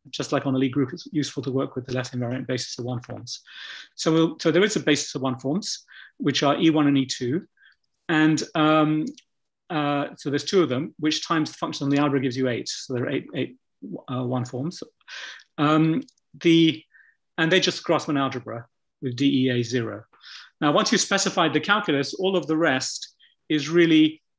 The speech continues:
not for us to specify. We should do nothing ad hoc, right? We should pick a formalism, uh,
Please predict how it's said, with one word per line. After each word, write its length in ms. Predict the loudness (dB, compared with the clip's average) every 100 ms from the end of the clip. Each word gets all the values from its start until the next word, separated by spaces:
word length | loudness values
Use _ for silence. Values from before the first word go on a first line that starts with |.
| _ -6
not 300 | -2 -2 -2
for 200 | 2 2
us 340 | 2 -4 -10
to 180 | -8 -6
specify. 560 | -4 -2 -2 -2 -2 -2
We 100 | -4
should 120 | -4
do 80 | -2
nothing 300 | -2 -2 -2
ad 160 | -2
hoc, 320 | -2 -4 -4 -8
right? 160 | -4 -2
We 60 | -2
should 200 | -4 -4
pick 140 | -2
a 60 | 0
formalism, 640 | 2 2 2 2 0 -2 _ -20 -20 -20 -20 _ _ -4
uh, 260 | 0 -2